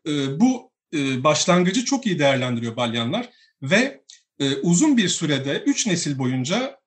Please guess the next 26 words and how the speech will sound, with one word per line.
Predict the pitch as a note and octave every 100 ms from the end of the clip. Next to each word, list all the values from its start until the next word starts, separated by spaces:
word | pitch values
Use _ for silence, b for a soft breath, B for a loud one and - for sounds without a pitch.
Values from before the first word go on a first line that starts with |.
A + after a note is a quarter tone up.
| _ _
saraya | - - C#3+ G3+
için | A#3 - D3
çalışan | D#3 B2+ - C4
mimarlar | A3+ G3+ F3+ F3 D#3+ - -
konumunu | - D#3 D3 F#3
sürdürüyorlar. | B3+ A3 E3+ C#3+ A#2 G2 - b b _
Bundaki | D#3+ G#3 A#3+ A#3+
en | D4 - D4
önemli | C#4 G3 D#3 C#3
sebep | - A3+ F3+ - - - _ _
teknik | G3 F#3+ - C4+ C4+ -
yeterlilik | E3+ F#3 F3+ D#3 B2+ A2 - - C#3
diyebiliriz. | A#2 G2+ F#2 - - - _ _ _ _
Ee, | B2
örneğin | B2 A#3 B3 E3+ E3 A#3+ - _ -
üslupsal | F#3+ - - A#3+ A#3+
beğeniler | F#3 F3+ F#3+ G3 G3+
tabii | F#3 E3+
ki | E3+
oldukça | E3+ D#3 F#3 -
önemli, | D#3+ D3 D3+ C#3+ A#2
e, | A2 - _ _ - -
güzel | - - C#3 C#3 F3
yapılar | D3+ A#2 A#2+
ortaya | A2 G#2+ A2
koyuyorlar. | A#2 G#2+ G#2+ A#3 B